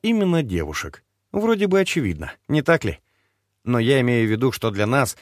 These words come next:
как и для музыкальной группы, были важны именно девушки, а не шоу или клуб.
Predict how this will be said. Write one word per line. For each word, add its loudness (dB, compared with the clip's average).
как 2
и 2
для 0
музыкальной 0
группы, 2
были 2
важны 2
именно 2
девушки, -2
а 0
не 0
шоу 0
или 0
клуб. -8